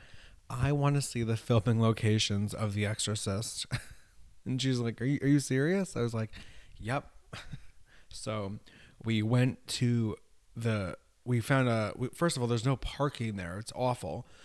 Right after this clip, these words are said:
So we found this, like, abandoned gas station, which I was like, gave me anxiety 'cause I'm like, "My car's gonna get towed," and that's, that's that.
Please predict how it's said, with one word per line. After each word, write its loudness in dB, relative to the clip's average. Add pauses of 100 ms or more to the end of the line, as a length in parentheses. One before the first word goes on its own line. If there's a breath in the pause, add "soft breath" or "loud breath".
(140 loud breath)
So -6
we -2
found -6
this, -10
like, -4 (320)
abandoned 0
gas -2
station, -6
which -6
I -2
was -8
like, -16 (760 soft breath)
gave 6
me 4
anxiety -4
'cause -8
I'm -4
like, -6
"My 0
car's 2
gonna 4
get 2
towed," 0
and -6 (240)
that's, -6 (360)
that's -4
that. 0